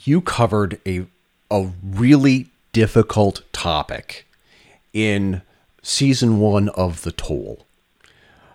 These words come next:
I, um, I think the obvious question is,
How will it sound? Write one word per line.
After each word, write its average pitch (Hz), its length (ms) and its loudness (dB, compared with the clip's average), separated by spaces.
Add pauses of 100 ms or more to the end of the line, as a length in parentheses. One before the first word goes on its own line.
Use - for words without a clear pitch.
(460)
I, 107 280 2 (100)
um, 98 520 2 (500)
I 110 80 0
think 165 200 2
the 117 200 -4
obvious 123 440 4
question 98 520 0
is, 87 520 -2